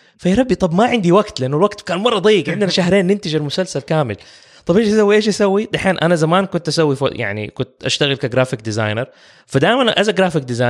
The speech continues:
Speaker 1: لما تيجي تسوي أي ديزاين وبتوري العميل وما، لسه الكتابة ما عندك، إيش حتحط مكان الكتابة؟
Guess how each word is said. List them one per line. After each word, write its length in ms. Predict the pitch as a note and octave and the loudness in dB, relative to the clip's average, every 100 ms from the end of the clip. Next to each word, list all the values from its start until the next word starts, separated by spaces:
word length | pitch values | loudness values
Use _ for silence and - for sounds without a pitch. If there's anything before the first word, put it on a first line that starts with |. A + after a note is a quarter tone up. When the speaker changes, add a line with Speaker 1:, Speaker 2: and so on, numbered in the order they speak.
| C3 | 0
Speaker 1:
لما 140 | D3 D3 | -2 -4
تيجي 200 | F3 E3+ | -4 -4
تسوي 260 | - D#3 | 0 2
أي 120 | D3 C3+ | 2 0
ديزاين 460 | A#2+ A2 A2+ D#3 - | -2 -2 -2 -4 -6
وبتوري 460 | B2+ C3 - D#3+ D#3+ | -4 -4 2 2 2
العميل 580 | C3 A#2 A#2+ A#2+ D#3 - | 2 0 0 -2 -4 -6
وما، 240 | B2+ B2+ | -4 -2
لسه 240 | C#3+ D#3 B2+ | 0 0 -2
الكتابة 400 | - C#3 C#3 B2 | -4 0 0 0
ما 140 | B2+ | -2
عندك، 300 | A2 A#2 C#3+ | -2 -4 -4
إيش 100 | F#3 - | -4 -4
حتحط 520 | D3 C3 - - _ _ - | -4 -4 -4 -10 _ _ -8
مكان 240 | A#2+ A2+ | -2 -2
الكتابة؟ 440 | - A#2 G#2+ G#2+ | -4 -4 -4 -4